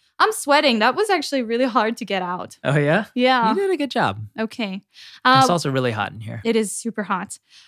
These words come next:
Speaker 1: I, I just wanna thank everybody for writing in. Um, and you can clearly see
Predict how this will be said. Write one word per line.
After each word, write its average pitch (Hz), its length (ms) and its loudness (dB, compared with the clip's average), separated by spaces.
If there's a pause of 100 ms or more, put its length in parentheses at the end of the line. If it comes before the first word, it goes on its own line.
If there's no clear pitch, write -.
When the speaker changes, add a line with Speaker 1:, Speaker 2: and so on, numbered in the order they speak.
(160)
Speaker 1:
I, 285 220 6
I 285 100 4
just 508 220 0
wanna 392 160 2
thank 277 320 0
everybody 214 480 -2
for 190 720 -2
writing 214 460 2
in. 196 220 -2 (360)
Um, 196 480 2
and 220 160 2
you 233 80 0
can 254 180 2
clearly 285 400 0
see 214 460 -8